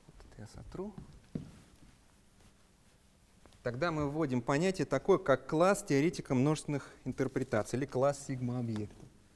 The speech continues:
К сигма, значит, это у нас множество объектов икс один, икс д,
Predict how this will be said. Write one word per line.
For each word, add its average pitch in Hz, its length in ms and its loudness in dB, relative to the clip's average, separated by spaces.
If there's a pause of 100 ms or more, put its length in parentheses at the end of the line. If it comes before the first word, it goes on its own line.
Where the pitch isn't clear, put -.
(1600)
К 110 180 -2 (200)
сигма, 147 420 -4 (1500)
значит, 117 540 -4
это 117 240 -10
у 113 100 -8
нас 107 260 -6 (1160)
множество 117 420 -6
объектов 110 500 -8
икс - 220 -10
один, 110 480 -6 (960)
икс - 300 -10 (440)
д, 127 400 -4